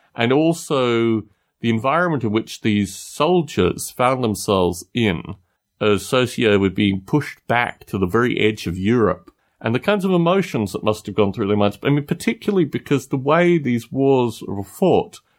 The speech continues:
were very much associated with poignant ideals. Although these folk were put there through a variety of different means, most of them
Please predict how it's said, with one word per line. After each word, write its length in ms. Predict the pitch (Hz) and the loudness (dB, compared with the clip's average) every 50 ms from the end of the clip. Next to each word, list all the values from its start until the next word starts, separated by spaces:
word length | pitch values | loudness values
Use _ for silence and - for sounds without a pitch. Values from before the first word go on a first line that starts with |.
| _ - | _ -2
were 180 | 123 117 110 | 0 2 4
very 200 | 120 147 165 170 | 4 4 4 4
much 340 | 151 135 127 - - - - | 4 2 2 0 0 -4 -8
associated 920 | 117 - - 117 113 110 - - 117 113 107 107 107 110 - 110 98 104 | -4 0 0 2 2 0 -2 -4 -2 2 2 2 2 0 -2 -6 -4 0
with 320 | 104 98 98 98 - _ | 0 0 0 0 -4 _
poignant 560 | - - - - 143 131 127 127 117 107 - - - | -20 -18 -4 0 0 0 2 0 -2 -2 -2 -2 0
ideals. 920 | 98 92 95 98 - - 120 113 107 101 - - - - 139 - - - - _ _ _ | 0 0 0 -2 -4 -2 2 2 2 2 2 -2 -4 -6 -12 -16 -18 -20 -20 _ _ _
Although 240 | 123 139 156 175 175 | 0 2 2 2 2
these 220 | 160 151 - - | 2 0 -2 -2
folk 280 | - - 160 151 - - | -2 0 0 0 0 -2
were 80 | - - | -6 -8
put 380 | - - - 196 190 - _ | -6 -2 -2 -2 -2 -2 _
there 220 | - 123 113 110 107 | 0 2 2 2 2
through 240 | - - 117 107 98 | 0 0 0 0 2
a 20 | |
variety 540 | 92 104 104 117 123 120 120 117 110 - 113 | 2 2 4 4 4 4 4 2 2 0 -2
of 100 | 95 87 | -2 -2
different 340 | - 104 - - - - - | -2 -4 -4 -6 -8 -6 -2
means, 540 | 120 131 143 143 127 113 107 104 101 - - _ _ _ _ _ _ | 0 2 2 4 4 4 4 2 0 -4 -10 _ _ _ _ _ _
most 600 | - 110 113 131 147 190 233 254 226 - - - | -12 -8 -4 -2 0 2 2 2 0 -2 -4 -4
of 140 | 196 180 165 | -4 -2 0
them 360 | 120 110 101 92 92 92 - | 2 2 2 2 0 -4 -6